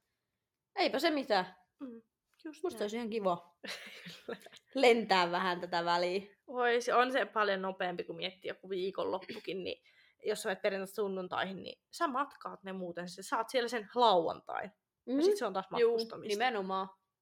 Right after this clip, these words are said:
Speaker 1: Sitäpä se juuri on. Sillä ei tule enää hirveästi käytyä tai niinku
Speaker 2: Mm.
Speaker 1: tuolla pohjoisessa, kun sinne on kuitenkin sitä matkaa.
Speaker 2: Niin, on joo.
Speaker 1: Mut hei, nyt semmonen asia, et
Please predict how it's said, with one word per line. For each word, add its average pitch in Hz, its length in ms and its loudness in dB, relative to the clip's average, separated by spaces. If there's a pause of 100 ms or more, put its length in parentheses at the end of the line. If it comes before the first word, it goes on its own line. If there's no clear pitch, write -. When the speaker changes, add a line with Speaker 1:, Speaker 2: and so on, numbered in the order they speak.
Speaker 1:
Sitäpä 208 300 -4
se 240 120 -8
juuri 196 340 -4
on. 196 100 -6
Sillä 208 260 -4
ei 208 80 0
tule 202 160 -8
enää 202 180 -6
hirveästi 190 420 -8
käytyä 180 340 -6
tai 180 140 -6
niinku 180 360 -12 (280)
Speaker 2:
Mm. 226 240 -16 (760)
Speaker 1:
tuolla 240 220 6
pohjoisessa, 233 560 0
kun 254 80 -6
sinne 277 300 -6
on 226 200 -4
kuitenkin 208 400 -6
sitä - 200 -16
matkaa. - 360 -20 (180)
Speaker 2:
Niin, 233 420 -4
on 233 300 -6
joo. 214 320 -4 (1200)
Speaker 1:
Mut 233 220 -6
hei, 302 300 6
nyt 349 240 4
semmonen 233 540 4
asia, 202 500 0 (120)
et 220 340 -2